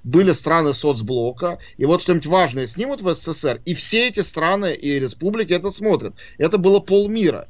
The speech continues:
Сейчас это давным-давно не полмира. Но если взять население России, посчитать, сколько людей у нас живет, а не территорию, а людей, если посчитать,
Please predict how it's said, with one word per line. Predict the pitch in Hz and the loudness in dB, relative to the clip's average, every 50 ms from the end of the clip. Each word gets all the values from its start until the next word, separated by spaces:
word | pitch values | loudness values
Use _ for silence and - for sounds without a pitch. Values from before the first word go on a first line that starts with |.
| - - - | -20 -18 -8
Сейчас | - - 208 233 - | -4 -4 -4 -2 -4
это | 220 | -4
давным-давно | 175 156 160 151 165 214 233 208 170 160 151 180 196 | -2 0 0 0 0 -2 -4 -2 -2 -2 -2 -4 -4
не | 190 180 | -6 -6
полмира. | 180 - 175 185 180 190 180 151 131 110 - - - - - - - - | -6 -4 -4 -4 -2 -2 -2 -2 -4 -4 -6 -10 -18 -20 -20 -20 -18 -8
Но | 123 135 156 | -2 0 0
если | 160 156 226 262 240 190 - - - 92 - - - - - - - - - - - - - - - | 0 0 0 0 0 0 0 -2 -10 -12 -14 -14 -16 -20 -20 -20 -20 -20 -20 -20 -20 -20 -20 -18 -14
взять | 120 113 117 175 196 190 139 | -10 -4 0 0 0 0 0
население | 151 156 - - 196 202 208 202 185 160 143 135 127 | -4 -6 -4 -2 -2 0 2 2 2 0 0 -4 -4
России, | 127 131 131 - - 123 123 139 | -4 -6 -6 -8 -10 -10 -10 -10
посчитать, | - - 143 - - 151 - 160 135 - - | -10 -10 -10 -8 -8 -4 -2 -2 -2 -2 -2
сколько | - 131 107 120 123 | -6 -10 -10 -8 -8
людей | 135 131 131 135 120 | -6 -2 0 0 0
у | 110 | -2
нас | 110 110 110 | -2 -6 -8
живет, | 104 120 117 107 98 80 - - - - - - | -6 -6 -6 -4 -6 -6 -8 -10 -16 -20 -20 -16
а | - 107 | -12 -10
не | 117 123 110 | -8 -8 -6
территорию, | - 165 107 117 - 233 269 247 202 147 127 | -6 -4 -4 -2 0 2 4 6 6 6 6
а | 120 | 4
людей, | 127 139 143 131 120 117 98 - - - - - - - - - - | 4 2 0 0 0 -2 -2 -2 -4 -10 -18 -20 -20 -20 -20 -12 -6
если | 123 143 208 254 247 190 - 139 123 | -2 2 4 4 4 2 2 0 -2
посчитать, | 104 - 147 139 - 170 165 - 214 208 175 - - | 0 -2 -4 -4 -2 -2 0 2 2 2 2 2 -2